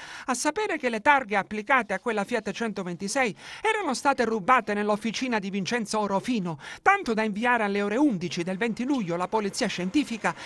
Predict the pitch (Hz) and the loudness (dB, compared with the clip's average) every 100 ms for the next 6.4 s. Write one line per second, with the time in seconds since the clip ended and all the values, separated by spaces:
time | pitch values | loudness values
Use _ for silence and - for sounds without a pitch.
0 | - 294 294 392 349 269 240 214 233 208 | -2 0 2 2 4 4 4 4 -2 0
1 | 311 220 151 139 - - - 440 440 330 | 0 0 -2 -8 -18 -8 -2 0 0 0
2 | 294 320 302 220 226 226 247 277 202 208 | 2 0 0 -2 0 2 4 4 4 0
3 | 214 185 233 196 180 247 226 202 202 220 | 2 6 6 6 -2 -2 -2 -2 -2 0
4 | 220 233 214 190 226 202 392 403 247 226 | 0 -2 -2 -2 -2 2 2 2 0 0
5 | 214 170 339 254 240 311 269 196 202 180 | 0 0 0 -2 0 0 0 0 -4 -4
6 | 147 185 143 - | -4 -6 -6 -14